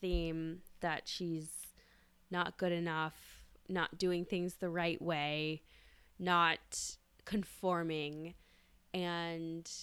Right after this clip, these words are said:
there's a classist tinge and a bit of a racist tinge and a bit of a snob,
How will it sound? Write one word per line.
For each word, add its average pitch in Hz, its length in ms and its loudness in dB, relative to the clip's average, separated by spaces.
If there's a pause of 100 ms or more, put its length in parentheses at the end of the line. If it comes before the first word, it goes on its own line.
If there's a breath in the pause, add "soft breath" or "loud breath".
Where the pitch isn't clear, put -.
(480)
there's 170 760 0
a 165 420 2
classist 262 920 2 (800)
tinge 240 760 -2
and 175 200 0
a 165 60 -4
bit 160 180 -6
of 156 100 -10
a 156 60 -6
racist 240 760 -4
tinge 220 680 -2
and 196 100 -2
a 190 40 -2
bit 302 160 -4
of 453 140 -4
a 381 60 2
snob, 165 920 0